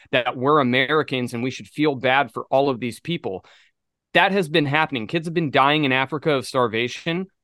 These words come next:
for a very long time. I remember those ads when I was a kid as well. And they were there to make you feel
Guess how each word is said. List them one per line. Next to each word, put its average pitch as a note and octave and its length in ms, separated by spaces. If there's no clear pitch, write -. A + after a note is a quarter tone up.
for D#3+ 240
a C#3+ 60
very C#3 280
long C3 320
time. C#3+ 400
I C#3+ 80
remember E3 400
those D#3 300
ads A#2 260
when B2 120
I A#2 100
was A2 100
a B2 60
kid A#2+ 440
as C3+ 260
well. B2+ 380
And C#3 200
they C#3 120
were C3+ 160
there A#2+ 300
to E3+ 120
make B2 280
you D3 80
feel A2+ 420